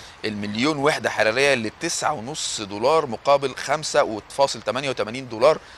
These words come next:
قيمتها عند الحصول عليها من الشريك الأجنبي من مصر،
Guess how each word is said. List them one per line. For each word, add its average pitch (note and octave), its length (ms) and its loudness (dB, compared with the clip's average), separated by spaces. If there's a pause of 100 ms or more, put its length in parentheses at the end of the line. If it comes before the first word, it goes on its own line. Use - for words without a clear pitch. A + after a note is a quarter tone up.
(260)
قيمتها C3 520 4 (100)
عند B2 220 0
الحصول B2 400 -2
عليها A#2 360 4
من A#2+ 180 -4
الشريك A#2 380 -4
الأجنبي A#2 400 0
من A2 200 -6
مصر، - 320 -4